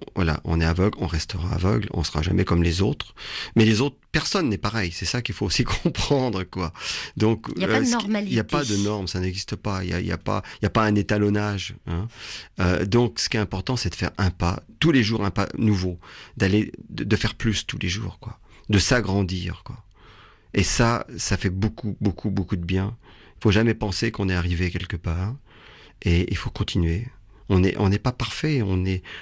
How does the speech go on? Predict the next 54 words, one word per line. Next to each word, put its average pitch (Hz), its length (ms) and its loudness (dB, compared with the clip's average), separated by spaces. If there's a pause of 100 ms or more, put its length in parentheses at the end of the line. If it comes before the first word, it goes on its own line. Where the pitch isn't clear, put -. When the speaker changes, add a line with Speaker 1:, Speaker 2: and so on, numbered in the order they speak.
(140)
Speaker 1:
on 95 160 6
est 98 40 6
en 98 120 4
voie 98 240 2
de - 40 -20
perfectionnement 107 960 0 (120)
permanent, 104 580 2
quoi. 87 220 -10 (240)
Speaker 2:
En 165 80 4
chemin. 156 400 2 (100)
Speaker 1:
On 98 60 2
n'est 92 100 6
pas 123 140 0
arrivé 123 320 2
nulle 101 180 0
part. 120 280 0
Il 98 60 -2
y 101 40 2
a - 20 4
nulle 113 180 6
part 123 220 0
où 104 80 2
arriver, 98 320 0
en 98 60 -4
fait. - 320 -12 (640)
Speaker 2:
Et 196 80 2
alors, 170 140 6
vous 165 60 2
l'avez 165 240 2
dit, 262 180 -2
vous 185 200 0
avez 160 160 2
monté 160 300 0
une, 160 400 0
une 170 160 4
association, 180 760 0
Speaker 1:
Oui. 92 60 4
Speaker 2:
créé 170 360 0
un 160 120 2
blog 226 400 0
pour 165 140 -4
Speaker 1:
Oui. 104 60 0
Speaker 2:
partager 160 420 0
votre 160 300 -2
regard 180 380 2
sur 170 180 0
le 165 80 0
monde. 254 220 0 (240)
Speaker 1:
Oui. 95 60 -2 (260)
Speaker 2:
Et 175 60 4
vous 247 120 4
vous 254 160 4
êtes - 200 0
mis 320 120 4